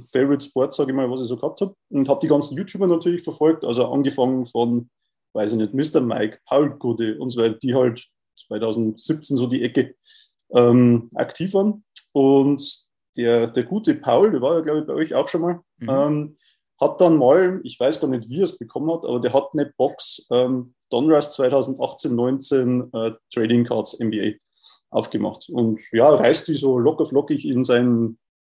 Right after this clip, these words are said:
Speaker 1: YouTube-Video auf und zieht da so eine Luka Doncic Rookie-Karte. Ich denk mir, okay, ja, hübsch. Wusste man ja schon, wer es war, weil er durch Real Madrid schon relativ bekannt war.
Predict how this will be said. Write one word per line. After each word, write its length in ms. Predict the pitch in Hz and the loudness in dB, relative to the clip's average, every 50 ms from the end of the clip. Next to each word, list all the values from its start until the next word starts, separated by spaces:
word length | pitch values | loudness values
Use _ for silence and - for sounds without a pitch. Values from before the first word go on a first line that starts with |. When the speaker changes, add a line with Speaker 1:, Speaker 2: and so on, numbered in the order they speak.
| _ _ _ _ | _ _ _ _
Speaker 1:
YouTube-Video 600 | - 131 185 196 - 170 156 143 139 123 117 110 | -8 -6 -6 -4 -4 -4 -4 -2 -2 -2 -2 -2
auf 340 | - 127 143 185 190 180 - | 0 0 0 0 0 0 -2
und 340 | 123 127 127 131 127 117 - | -2 -2 0 0 -2 -2 -4
zieht 240 | - 156 156 156 156 | -4 -4 -2 0 0
da 100 | 139 131 | 0 0
so 120 | 131 139 | 0 -2
eine 120 | 123 123 | -2 -2
Luka 240 | 117 127 160 160 151 | -2 -4 -4 -4 -4
Doncic 420 | - 123 123 127 120 - 117 - - | -4 -2 -4 -4 -4 -8 -10 -6 -6
Rookie-Karte. 640 | 180 190 - 196 - - 160 156 208 - 165 165 - _ _ _ _ _ _ | -4 -4 -4 -4 -2 0 0 0 2 0 -2 -2 -6 _ _ _ _ _ _
Ich 100 | - 110 - - _ _ _ | -20 -20 -20 -20 _ _ _
denk 180 | - - 110 117 | -12 -8 -4 -4
mir, 120 | 117 107 | -4 -4
okay, 520 | - - - - 214 233 165 170 151 - 120 117 - _ _ _ _ _ _ - | -6 -8 -4 0 2 4 6 6 4 2 -2 -10 -18 _ _ _ _ _ _ -14
ja, 460 | 120 113 120 160 165 160 151 156 - _ - | -8 -4 -2 -2 -2 -4 -8 -12 -12 _ 0
hübsch. 340 | - - - - - _ _ - - - - - | 0 0 0 -4 -18 _ _ -20 -20 -20 -20 -14
Wusste 400 | - 123 110 127 160 156 - 170 | -12 -6 -2 -2 -2 2 2 2
man 220 | 147 135 139 143 139 | 4 4 4 4 4
ja 120 | 135 131 | 2 2
schon, 240 | - 151 139 131 113 | 0 -2 -4 -2 -2
wer 100 | 110 117 | -2 -2
es 160 | 110 - - | -4 -4 -2
war, 180 | 117 123 110 110 | -2 -2 0 0
weil 120 | 113 113 | 0 -2
er 60 | 113 | -2
durch 160 | 113 120 117 117 | -2 -6 -6 -6
Real 180 | 113 110 113 | -6 -6 -4
Madrid 340 | 120 120 113 - 123 131 - | -4 -4 -4 -4 -6 -8 -6
schon 140 | - 127 117 | -6 -6 -4
relativ 340 | 113 117 120 117 - 117 - | -2 -2 -2 -4 -6 -10 -12
bekannt 360 | - 117 - 123 131 143 - | -8 -4 -2 -2 -2 -2 -2
war. 180 | 151 - - | -6 -6 -6